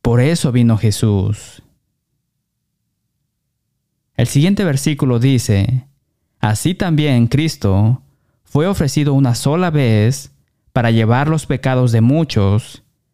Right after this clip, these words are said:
y aparecerá por segunda vez, sin relación con el pecado, para salvar a los que le esperan". Hebreos capítulo nueve, versículo veintiocho. Lamentablemente,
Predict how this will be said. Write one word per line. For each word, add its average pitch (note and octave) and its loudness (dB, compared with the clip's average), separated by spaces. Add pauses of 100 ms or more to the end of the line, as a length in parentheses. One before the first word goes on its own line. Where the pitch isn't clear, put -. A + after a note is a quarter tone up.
(120)
y A#2+ 0
aparecerá A2+ 0
por C3+ -2
segunda C#3+ 2
vez, A#2+ 0 (360)
sin B2 0
relación B2 0
con E3 -2
el A#2+ -2
pecado, G#2+ -2 (280)
para A#2+ 0
salvar A#2+ 0 (300)
a A2+ -4
los A2+ 0
que A2+ -2
le G#2+ 0
esperan". G#2 -2 (640)
Hebreos A2+ 0
capítulo G#2+ -2
nueve, B2+ 2
versículo A2 0
veintiocho. A2 -2 (1200)
Lamentablemente, B2 0